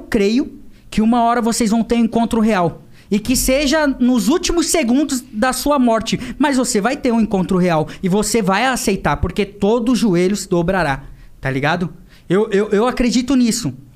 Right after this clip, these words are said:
E a pessoa pode ficar, "Não, Yudi, você tá errado.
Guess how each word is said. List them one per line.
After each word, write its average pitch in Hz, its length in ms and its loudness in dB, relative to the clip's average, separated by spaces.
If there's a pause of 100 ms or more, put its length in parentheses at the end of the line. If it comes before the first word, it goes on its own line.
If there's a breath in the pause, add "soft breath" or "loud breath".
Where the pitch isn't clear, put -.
(160 soft breath)
E 220 120 2
a 285 60 0
pessoa 285 360 0
pode 285 200 0
ficar, 269 260 0
"Não, 370 280 2
Yudi, 240 180 2
você 226 220 0
tá 381 180 0
errado. 269 440 0